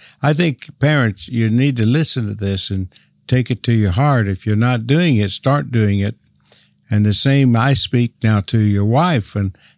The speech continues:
your, and your husband. Take time with each other. Both of you put away your phone. When you go out to have dinner together, leave your phones in the car. Do something different. Uh, you know, or, or take 'em with you, but don't answer 'em.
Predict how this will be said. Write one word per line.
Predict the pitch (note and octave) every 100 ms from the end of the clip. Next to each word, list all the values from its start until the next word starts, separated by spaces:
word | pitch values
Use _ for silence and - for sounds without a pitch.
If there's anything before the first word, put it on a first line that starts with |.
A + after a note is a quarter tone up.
| _
your, | G2+ G2+ G2
and | - G2 G2
your | F#2+
husband. | F2+ F#3 F#3+ - F2+ - _ _ _ _ _
Take | - A#2+ -
time | - A#3 B3
with | A3 C3+
each | A#2+ F#2+ A2+
other. | G2+ G2
Both | F#2 C3+ E3
of | G3
you | C#3
put | A2 C#3 B2+
away | B2+ B2
your | A#2+ G#2+
phone. | - B2+ G#2+ G2 _ - - -
When | A#2
you | A#2+ A2
go | B2
out | B2+ C3 -
to |
have | B2 C3 A#2+
dinner | C3 C#3 C3+
together, | C3+ C3+ C#3+ D3+
leave | C#3 B2 C#3 D#3+
your | G3+
phones | - G#3+ G#3 E3+
in | D3+
the | D3+
car. | - D#3+ E3 B2+ G#2+
Do | D3
something | D#3 G3+ A3 A3 E3
different. | F#3+ F3 C3 G2 _ _ - _ _
Uh, | A#2+ B2
you | C3+ C3+
know, | C3+ B2
or, | A2+ A2
or | B2+ A2+
take | - F#3
'em | E3+ D#3+
with | F#3+ F#3
you, |
but | D#3+ C3
don't | D#3+ F3+
answer | F#3 F3+ C#3+ A#2+
'em. | F#2+